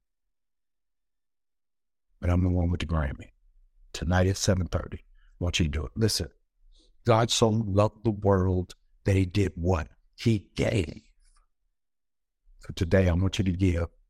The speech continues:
And what it is that you give today, we'll give it, uh, to those who are in Turkey and, uh, those who are in Syria who have been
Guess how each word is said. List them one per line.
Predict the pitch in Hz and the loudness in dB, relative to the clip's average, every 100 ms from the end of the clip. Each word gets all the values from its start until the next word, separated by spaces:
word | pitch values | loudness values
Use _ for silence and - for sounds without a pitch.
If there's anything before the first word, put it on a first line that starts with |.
| _ _ _ _ _ _ 101 | _ _ _ _ _ _ -2
And | 98 | 0
what | 104 | 2
it | 104 | 4
is | 101 95 | 2 2
that | 98 | -2
you | - | -2
give | 95 101 | 0 0
today, | - 95 98 92 | 0 0 2 2
we'll | 90 90 | 0 -2
give | 104 98 | 0 2
it, | 92 - _ _ _ _ _ _ _ | 0 -4 _ _ _ _ _ _ _
uh, | - 110 104 | -2 0 0
to | - | -2
those | 95 104 98 98 | 2 4 4 4
who | - 107 | 0 0
are | 95 | 0
in | - 107 92 | 0 -2 -2
Turkey | - 117 - 113 - _ _ _ _ _ _ _ _ - | -2 -2 -2 -6 -6 _ _ _ _ _ _ _ _ -4
and, | 95 90 92 | 0 0 0
uh, | 98 90 | 0 0
those | 95 101 101 | 2 4 4
who | - 104 | 0 -2
are | |
in | 101 107 101 | 0 0 0
Syria | - - 101 98 95 98 | 0 2 2 2 0 -2
who | 101 98 | -2 0
have | 92 | 0
been | 90 98 | 0 0